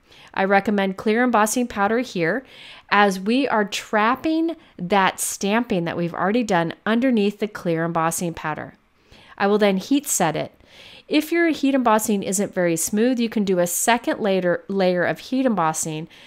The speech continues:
as I did on my first card example. Now for the fun part, we can apply different dye inks on top of this. You could even use pigment ink or oxide ink if you want. I'm using Simon Says Stamp Saturated Inks.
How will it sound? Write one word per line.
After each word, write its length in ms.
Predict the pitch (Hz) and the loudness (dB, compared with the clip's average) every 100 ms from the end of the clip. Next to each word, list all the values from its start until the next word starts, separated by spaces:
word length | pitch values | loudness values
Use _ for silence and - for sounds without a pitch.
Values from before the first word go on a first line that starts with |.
| - | -8
as 180 | - 202 | -2 2
I 100 | 214 | 2
did 260 | 190 214 247 | 2 2 2
on 100 | 233 | 2
my 120 | 185 | 0
first 500 | 175 - 214 226 - | -2 -4 -2 -2 -6
card 300 | - 180 170 | -4 0 0
example. 680 | 170 - 170 160 156 127 156 _ _ _ _ _ | -2 -4 -4 -4 -6 -10 -14 _ _ _ _ _
Now 220 | 202 190 | 0 2
for 180 | 202 302 | 2 0
the 100 | 302 | -2
fun 300 | 330 254 233 | 0 0 0
part, 320 | 233 185 156 | 0 0 0
we 120 | 196 214 | -2 -4
can 140 | 233 | -2
apply 640 | 226 - 208 196 226 285 | -4 -4 0 2 4 2
different 580 | - 190 214 220 254 - | 0 -2 -2 0 -4 -2
dye 280 | 185 180 226 | 0 2 2
inks 340 | 254 180 220 - | 0 -2 -6 -6
on 160 | 208 | -4
top 280 | 196 202 202 | -4 -2 -2
of 100 | 180 | -2
this. 300 | 165 131 - | -4 -4 -4
You 80 | 269 | -6
could 160 | 269 359 | 0 2
even 280 | 330 330 | 2 2
use 200 | 269 233 | 2 0
pigment 440 | - - 240 254 240 | -2 -6 -2 0 0
ink 220 | 226 254 - - - | -2 -4 -16 -20 -4
or 200 | 165 - | -2 4
oxide 480 | 226 233 - 185 | 2 2 0 0
ink 200 | 170 160 | 0 -4
if 140 | 165 - | -8 -6
you 80 | 170 | -4
want. 320 | 165 143 - _ _ - - - | -2 -4 -8 _ _ -20 -20 -16
I'm 160 | - 226 | -2 2
using 320 | 247 262 311 | 2 2 0
Simon 380 | 302 208 202 240 | 0 -2 -2 -4
Says 240 | 254 294 | -2 -4
Stamp 280 | - 180 - | -4 -6 -4
Saturated 720 | - 175 165 - 208 220 254 - | -4 -2 -2 -4 -4 -2 -2 -4
Inks. 400 | 160 202 - | -10 -8 -10